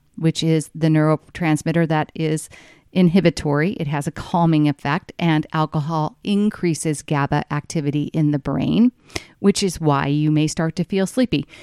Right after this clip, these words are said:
It also suppresses glutamate, which is an, the excitatory neurotransmitter, basically turns your brain on. So alcohol both increases the effect of gaba and suppresses the effect of glutamate.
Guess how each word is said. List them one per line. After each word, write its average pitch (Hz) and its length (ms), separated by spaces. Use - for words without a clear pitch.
It 196 160
also 170 760
suppresses 165 1080
glutamate, 165 800
which 170 300
is 160 360
an, 196 240
the 180 240
excitatory 180 640
neurotransmitter, 160 880
basically 156 400
turns 151 380
your 147 100
brain 143 360
on. 190 420
So 196 220
alcohol 185 500
both 160 400
increases 277 540
the 254 180
effect 240 260
of 220 140
gaba 165 440
and 175 180
suppresses 175 600
the 151 160
effect 147 380
of 147 160
glutamate. - 600